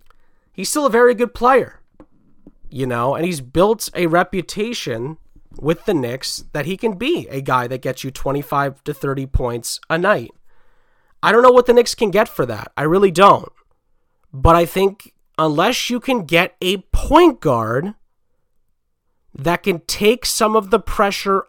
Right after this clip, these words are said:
off of Julius Randle, and that means it has to be a star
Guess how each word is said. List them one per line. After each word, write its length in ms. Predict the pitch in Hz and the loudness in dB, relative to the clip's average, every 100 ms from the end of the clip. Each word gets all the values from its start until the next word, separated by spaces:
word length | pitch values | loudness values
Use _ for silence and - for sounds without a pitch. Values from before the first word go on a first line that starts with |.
| - | 0
off 480 | 190 208 233 - - | 4 4 4 -2 -2
of 240 | 202 190 | 0 0
Julius 760 | 139 139 185 208 202 196 190 - | -4 -2 2 4 2 0 -2 -4
Randle, 520 | 175 254 214 139 139 | -2 0 0 0 0
and 80 | 156 | 0
that 100 | 156 | 0
means 180 | 170 143 | 0 -2
it 40 | |
has 140 | 156 - | -4 -6
to 80 | |
be 80 | 156 | -8
a 80 | 143 | -8
star 640 | - - 156 156 180 208 | -8 -8 -2 2 4 4